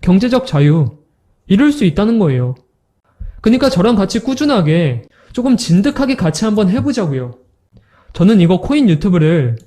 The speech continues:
이때부터 시작했습니다. 십칠 년도.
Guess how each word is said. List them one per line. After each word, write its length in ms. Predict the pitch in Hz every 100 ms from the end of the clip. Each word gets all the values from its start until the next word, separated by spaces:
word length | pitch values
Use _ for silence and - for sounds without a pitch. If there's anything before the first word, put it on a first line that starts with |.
| _
이때부터 500 | 175 202 294 277 254
시작했습니다. 840 | 247 254 247 247 233 156 139 220 - -
십칠 380 | - - 247
년도. 440 | 247 214 139 147